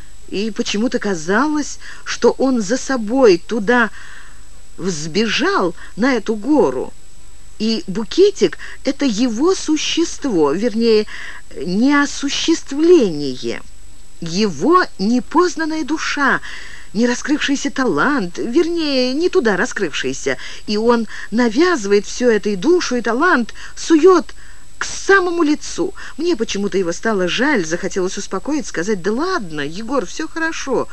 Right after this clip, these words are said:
всё у тебя нормально". "Ну, а Мансуров?" — напомнила бы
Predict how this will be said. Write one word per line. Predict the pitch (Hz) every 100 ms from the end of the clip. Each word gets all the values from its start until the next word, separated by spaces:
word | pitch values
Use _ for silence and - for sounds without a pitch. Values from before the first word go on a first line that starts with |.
| -
всё | - 392
у | 392
тебя | 330 294
нормально". | 233 190 151 135 139 98 - - - -
"Ну, | 135 165 214
а | 185 196
Мансуров?" — | 202 214 240 247 - - 427 392 190 127 120 - - - - -
напомнила | 120 127 - 131 139 135 139 156
бы | 147